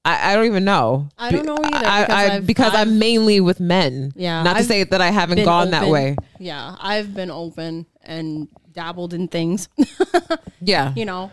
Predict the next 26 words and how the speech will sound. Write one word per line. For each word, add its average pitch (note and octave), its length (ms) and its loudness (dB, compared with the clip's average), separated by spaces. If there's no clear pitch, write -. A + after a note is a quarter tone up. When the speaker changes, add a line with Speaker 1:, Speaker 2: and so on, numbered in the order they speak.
Speaker 2:
and F3+ 400 -4
would F3+ 100 -4
I F3 60 -4
do F3+ 140 -6
it F3 80 -4
again? F3+ 320 -8
If - 100 -14
the F3+ 60 -8
moment F3+ 280 -6
arises F3+ 460 -6
and F3+ 340 -6
the F3 60 -4
vibe F#3 260 -4
is F#3 120 -8
good, F3+ 220 -2
then F3 100 -4
fuck - 260 -10
yeah, E3+ 160 -6
sure, F3+ 380 -8
whatever, G3 200 0
Speaker 1:
Yeah. F#3 240 2
Speaker 2:
let F3 80 2
it F3+ 60 -2
rock. F#3+ 400 -12
But E3+ 360 -6
if, F3+ 320 -4